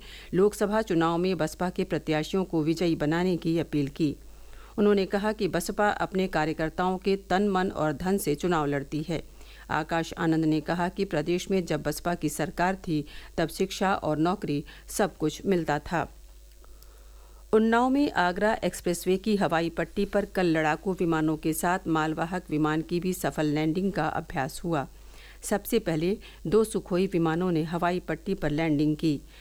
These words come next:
लैंडिंग के बाद इन विमानों ने डमी मिसाइल लोड करने के बाद उड़ान भरी। बाद में एडवांस लाइट हेलीकॉप्टर की भी लैंडिंग हुई। चैत्र नवरात्र की शुरुआत कल से होने जा रही है।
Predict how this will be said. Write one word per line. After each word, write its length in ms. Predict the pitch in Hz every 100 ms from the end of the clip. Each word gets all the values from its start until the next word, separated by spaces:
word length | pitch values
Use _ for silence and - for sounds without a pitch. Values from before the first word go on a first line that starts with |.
| - 185
लैंडिंग 380 | 180 165 156
के 140 | 160 160
बाद 260 | 170 180 220 - -
इन 160 | 190 185
विमानों 440 | 165 170 165 196
ने 180 | 196 151
डमी 320 | 139 170 180
मिसाइल 420 | 151 151 180 160 180
लोड 240 | 156 156
करने 320 | 170 156 160
के 140 | 151 156
बाद 280 | 165 180 -
उड़ान 320 | 165 143 139
भरी। 300 | 165 160 135 - - -
बाद 240 | 185 190 190
में 180 | 214 -
एडवांस 500 | 156 160 170 185 -
लाइट 300 | 156 170 -
हेलीकॉप्टर 520 | 160 156 160 202 214
की 200 | 202 151
भी 160 | 151 180
लैंडिंग 480 | 196 147 135 147 156
हुई। 260 | 170 147 - - - - - - - - - - - - - - -
चैत्र 340 | - 226 226 302
नवरात्र 480 | 285 175 175 202
की 180 | 226 254
शुरुआत 460 | - 220 214 220 220
कल 180 | - 170
से 180 | -
होने 280 | 185 165 151
जा 160 | 143 139
रही 240 | 147 156
है। 240 | 156 139